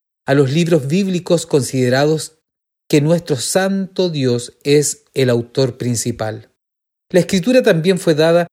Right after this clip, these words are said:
con propósitos prácticos. Es útil para enseñar, para reprender, para corregir y para instruir en la justicia,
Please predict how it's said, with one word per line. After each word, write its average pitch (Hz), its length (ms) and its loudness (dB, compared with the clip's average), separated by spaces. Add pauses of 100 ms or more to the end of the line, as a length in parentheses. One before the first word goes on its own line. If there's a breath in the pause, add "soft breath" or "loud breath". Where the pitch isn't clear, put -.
(180)
con 151 160 2
propósitos 151 600 0
prácticos. - 800 -4 (140 soft breath)
Es 139 340 -2
útil 185 420 2
para 120 160 0
enseñar, 117 720 -4 (280)
para 123 200 2
reprender, 123 720 2
para 120 180 0
corregir 120 560 -2
y 151 180 -6
para 135 180 0
instruir 139 560 0
en 208 80 2
la 160 80 -2
justicia, 131 720 -4